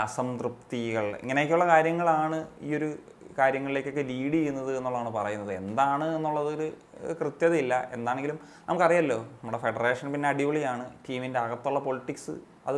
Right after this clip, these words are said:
വേറെ ഒരു കാര്യമാണ്. മുമ്പ് സ്റ്റിമാച്ചോ അല്ലെ മു-, അതിന് മുമ്പുള്ളവരൊക്കെ ഉണ്ടായിരുന്നപ്പോൾ ഒക്കെ തന്നെ ഈ പറഞ്ഞ പോലെ ടീം സെലക്ഷനിലേക്ക് അടക്കം തേർഡ് പാർട്ടി ഇടപെടലുകൾ, അതിപ്പം പ്ലേയേഴ്സ് ആകാം, അല്ലെങ്കിൽ ഫെഡറേഷൻ ആകാം, അങ്ങനെയൊക്കെയുള്ള ഇടപെടലുകൾ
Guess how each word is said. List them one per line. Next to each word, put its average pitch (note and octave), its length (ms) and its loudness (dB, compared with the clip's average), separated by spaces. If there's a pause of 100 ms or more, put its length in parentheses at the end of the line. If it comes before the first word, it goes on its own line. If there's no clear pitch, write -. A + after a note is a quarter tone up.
വേറെ C#3 260 4 (220)
ഒരു C#3 160 -2
കാര്യമാണ്. A#2+ 360 0 (420)
മുമ്പ് F3 220 4 (440)
സ്റ്റിമാച്ചോ D#3+ 480 4
അല്ലെ D3 180 2
മു-, C#3+ 180 -4
അതിന് C3+ 200 -2
മുമ്പുള്ളവരൊക്കെ D#3 640 4
ഉണ്ടായിരുന്നപ്പോൾ D#3 460 4
ഒക്കെ E3+ 180 4
തന്നെ D3 260 -2 (380)
ഈ D#3+ 100 2
പറഞ്ഞ E3 240 6
പോലെ E3 120 6 (100)
ടീം D#3+ 260 2
സെലക്ഷനിലേക്ക് D#3+ 720 2
അടക്കം C#3+ 420 0 (320)
തേർഡ് C3+ 300 6
പാർട്ടി D3+ 400 4
ഇടപെടലുകൾ, C3 600 2 (580)
അതിപ്പം A2 300 -4 (140)
പ്ലേയേഴ്സ് B2 440 2 (100)
ആകാം, A#2+ 260 -2 (360)
അല്ലെങ്കിൽ A2+ 220 -2 (120)
ഫെഡറേഷൻ A#2 440 2
ആകാം, B2+ 240 -2
അങ്ങനെയൊക്കെയുള്ള E3+ 500 4
ഇടപെടലുകൾ D3 540 2